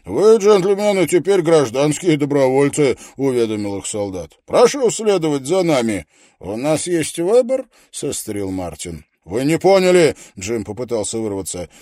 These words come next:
«Мне нужно добраться до моего сына!» «Теперь не нужно!» — отрезал один из военных. «С этого момента вы призваны на службу». «Ублюдки вы!» — вскричал Джим. «Гребаные ублюдки! Отпустите нас! Меня ждет сын!»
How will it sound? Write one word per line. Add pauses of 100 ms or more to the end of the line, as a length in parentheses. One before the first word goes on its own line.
(160)
«Мне
нужно
добраться
до
моего
сына!» (220)
«Теперь
не
нужно!» — (160)
отрезал
один
из
военных. (160)
«С
этого
момента
вы
призваны
на
службу». (160)
«Ублюдки
вы!» — (140)
вскричал
Джим.
«Гребаные
ублюдки!
Отпустите
нас! (260)
Меня
ждет
сын!»